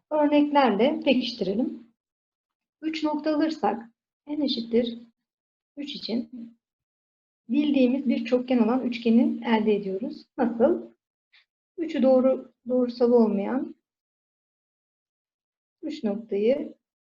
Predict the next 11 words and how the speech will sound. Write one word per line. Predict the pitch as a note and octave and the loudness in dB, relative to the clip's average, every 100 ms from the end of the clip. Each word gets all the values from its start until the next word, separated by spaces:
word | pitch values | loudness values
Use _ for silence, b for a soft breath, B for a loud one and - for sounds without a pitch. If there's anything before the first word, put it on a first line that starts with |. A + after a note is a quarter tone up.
| _ _ _ _ _ _ _ _ _ _ _ _ _ _ _ _ _ _ | _ _ _ _ _ _ _ _ _ _ _ _ _ _ _ _ _ _
doğru | C#4 C4+ B3+ C4 - | 0 2 2 -2 -2
parçaları | A3 A3+ A3+ A#3 A#3 A3 - | -2 0 4 6 6 4 2
şeklinde | - G#3 G3 - F#3+ G3+ C4+ | -6 -8 -8 -10 -8 -6 -4
birleştiriyoruz. | C4 A#3 G#3+ - G3 G3 A3 - - | -2 0 2 0 -4 -2 -4 -6 -10
Oluşan | D#4 C4+ A3+ G#3+ | -10 -8 -6 -4
kapalı | D4 - G3 | -4 -6 -6
şekil | - G3 D#4+ F#4 - _ _ _ _ _ | -8 -12 -10 -12 -14 _ _ _ _ _
bize | D4 G3+ B3 D#4+ - | -4 0 0 -2 -6
üçgen | C#4+ - - B3+ A#3 A3 | -12 -10 -4 -2 0 -2
olarak | A3 G3+ G3+ - | -4 -4 -4 -4
bildiğimiz, | A#3 A3+ G#3 B3 - | -2 0 2 2 0